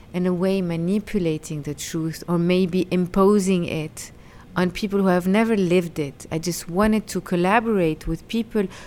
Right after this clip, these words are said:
who have actually lived it. Because I felt, I felt I was not, I'm not entitled to talk in their names where I haven't been in their shoes. I want to tell their story, yes,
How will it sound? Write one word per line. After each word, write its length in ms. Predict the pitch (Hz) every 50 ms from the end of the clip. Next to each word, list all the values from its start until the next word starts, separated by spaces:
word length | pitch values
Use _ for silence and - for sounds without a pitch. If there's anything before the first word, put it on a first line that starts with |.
| - -
who 180 | - 233 269 311
have 140 | 294 214 -
actually 400 | - 185 175 - - 185 165 170
lived 360 | 156 151 165 180 170 160 - -
it. 300 | 156 143 143 - - - - - - - - - - - - - -
Because 320 | 170 226 240 254 302 294 302
I 120 | 294 277
felt, 560 | 269 - - 294 277 285 294 285 - - -
I 100 | - 170
felt 260 | 165 - 220 226 220
I 120 | 220 214 202
was 260 | 185 190 202 202 190
not, 340 | 208 226 247 294 285 226 -
I'm 160 | - 175 185
not 320 | 196 214 240 302 320 -
entitled 760 | - 185 175 170 - 185 170 170 170 170 - 165 156 160 165 - - - - - - -
to 100 | - 220
talk 380 | - - - 262 269 269 - -
in 160 | 240 202 190 180
their 200 | 175 170 165 160
names 680 | 165 170 185 196 190 175 156 147 147 - - - - - - - - - - -
where 180 | - 196 202 202
I 100 | - 196
haven't 420 | 208 190 214 240 233 247 233 208 190
been 160 | 220 233 220
in 160 | 208 185 170
their 180 | 160 160 156 156
shoes. 560 | 151 - - 175 156 143 139 151 - - - - - - - - - - - - -
I 100 | 190 202
want 280 | 190 190 226 254 262 -
to 100 | - 269
tell 280 | - - 214 196 190
their 180 | 175 175 160 165
story, 540 | - - - - 208 214 214 208 185 160 156
yes, 580 | 151 151 175 180 170 156 156 - - - -